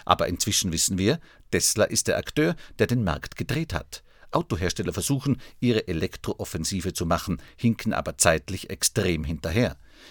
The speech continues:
In der Ernährungsbranche sind es vegane Produkte, die in kürzester Zeit zu einer ernsthaften Alternative für Fleisch und Milch werden dürften. Frage. Aber noch sind es Nischenangebote für eine Minderheit.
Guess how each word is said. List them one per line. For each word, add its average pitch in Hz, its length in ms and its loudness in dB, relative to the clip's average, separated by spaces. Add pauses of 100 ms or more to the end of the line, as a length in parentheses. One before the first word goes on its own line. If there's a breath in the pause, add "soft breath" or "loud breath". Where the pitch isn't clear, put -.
(140 loud breath)
In 120 100 4
der - 140 4
Ernährungsbranche 139 760 0
sind 104 180 0
es 87 140 0
vegane 107 360 0
Produkte, - 520 -2 (240 loud breath)
die 98 140 -4
in 80 160 -6
kürzester 151 500 -2
Zeit - 320 -2 (200 loud breath)
zu - 120 -6
einer - 260 -6
ernsthaften 113 600 -2
Alternative 85 720 -4
für 107 120 -2
Fleisch 78 360 -2
und - 180 -8
Milch 90 300 -4
werden 120 280 -2
dürften. - 440 -8 (840)
Frage. - 500 0 (680)
Aber 117 180 2
noch 95 280 2
sind 185 180 0
es 208 140 -2
Nischenangebote 92 800 -2
für - 120 -4
eine 127 160 0
Minderheit. 101 680 -2